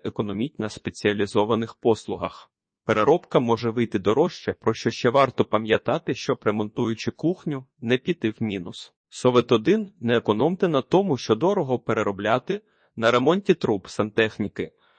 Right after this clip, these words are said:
електрики, вентиляційних систем та інших інженерних роботах економити не варто. Вибирайте для їх проведення якісні матеріали і хороших фахівців.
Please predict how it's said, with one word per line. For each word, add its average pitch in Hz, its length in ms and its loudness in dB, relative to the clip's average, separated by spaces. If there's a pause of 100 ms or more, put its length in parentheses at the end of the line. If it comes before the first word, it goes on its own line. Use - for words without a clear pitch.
(180)
електрики, 113 680 0 (260)
вентиляційних 117 840 -2
систем 110 460 -2
та - 120 -4 (100)
інших 120 460 -4
інженерних 104 760 -2
роботах 113 560 -2
економити 113 600 -2
не 123 160 -2
варто. 127 460 2 (200)
Вибирайте 113 560 2
для 113 160 -4
їх 104 240 -4
проведення 110 540 -2
якісні 107 480 -4
матеріали 110 720 -2
і - 60 -12
хороших 127 540 -2
фахівців. - 800 -6